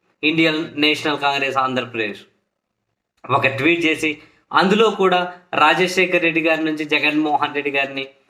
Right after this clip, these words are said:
ఆ, వేరు చేసే ప్రయత్నం ఆ ట్వీట్. మీకు అర్థమవుతోందా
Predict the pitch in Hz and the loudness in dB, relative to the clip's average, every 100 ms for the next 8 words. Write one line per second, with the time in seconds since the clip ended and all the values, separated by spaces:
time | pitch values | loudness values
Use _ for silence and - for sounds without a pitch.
0 | _ 147 170 151 175 185 175 156 165 147 | _ 0 2 4 4 4 2 2 0 0
1 | 139 135 135 123 123 127 113 - _ - | -2 0 -2 -2 0 -2 -2 -14 _ -10
2 | 139 131 135 131 143 160 175 175 165 147 | -4 0 2 2 0 0 2 0 0 2
3 | 143 165 202 | 0 0 -4